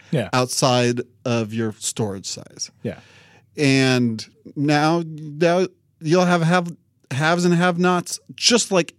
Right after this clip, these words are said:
Speaker 2: everything in the <laughs> world.
Speaker 1: Yeah.
Speaker 2: So it makes sense that there will be a, a thousand dollar phone. A t-, I, I would love to see what a two thousand dollar phone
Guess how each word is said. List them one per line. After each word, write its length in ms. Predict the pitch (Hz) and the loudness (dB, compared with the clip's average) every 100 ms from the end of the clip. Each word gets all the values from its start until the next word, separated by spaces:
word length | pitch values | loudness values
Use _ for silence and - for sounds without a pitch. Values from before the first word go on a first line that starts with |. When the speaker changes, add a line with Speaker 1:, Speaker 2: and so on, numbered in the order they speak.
| _ _ | _ _
Speaker 2:
everything 560 | 220 226 226 196 208 190 | 0 2 0 0 0 2
in 100 | 180 | 2
the 80 | 180 | 0
<laughs> 140 | - | 0
world. 500 | 170 - 143 - 156 - - 349 | -2 0 -2 -2 -8 -14 -6 0
Speaker 1:
Yeah. 200 | 247 214 - | 0 -2 -6
Speaker 2:
So 200 | - 196 | 2 2
it 80 | 185 | 4
makes 240 | 214 202 | 2 2
sense 460 | - 294 220 190 - | 2 2 2 -2 0
that 200 | 185 165 | 0 2
there 180 | 175 180 | 4 6
will 160 | 180 | 4
be 340 | 160 196 202 - - - | 2 -2 -2 -8 -18 -12
a, 140 | - 151 - - | -10 -10 -8 -8
a 60 | |
thousand 460 | - 139 165 175 185 | -2 2 2 2 2
dollar 220 | 185 190 | 2 2
phone. 320 | 180 190 185 | 2 0 0
A 40 | 156 | -4
t-, 200 | - - | -8 -8
I, 120 | 151 - | -6 0
I 160 | 165 | 4
would 140 | 233 262 | 4 4
love 200 | 240 190 | 4 4
to 80 | 196 | 2
see 300 | - 196 220 | 2 0 2
what 240 | 196 - | 0 0
a 60 | 135 | -2
two 280 | - 185 | -2 -2
thousand 340 | 170 180 185 165 | 2 2 2 0
dollar 260 | 113 110 | 0 -2
phone 460 | 104 120 117 110 | -4 -4 -4 -6